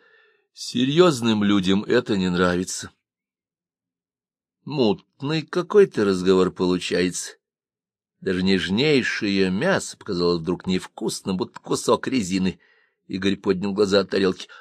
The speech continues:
А что? Я ведь не сто баксов, чтоб всем нравиться.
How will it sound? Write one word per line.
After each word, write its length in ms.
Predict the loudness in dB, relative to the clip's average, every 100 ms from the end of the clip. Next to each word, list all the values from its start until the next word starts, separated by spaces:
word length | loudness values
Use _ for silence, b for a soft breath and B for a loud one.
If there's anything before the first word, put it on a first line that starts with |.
| B
А 200 | 2 2
что? 560 | 0 -4 2 4 4 -4 _ _ _ _ _ _ _ _ _ _
Я 320 | -4 2 4 4
ведь 420 | 2 -2 -8 -12
не 200 | -4 -2
сто 760 | -2 -6 2 6 8 8 8 6
баксов, 540 | 4 2 -2 -4 -4
чтоб 240 | -2 -6 -4
всем 240 | 0 2
нравиться. 500 | 4 2 2 -6 -12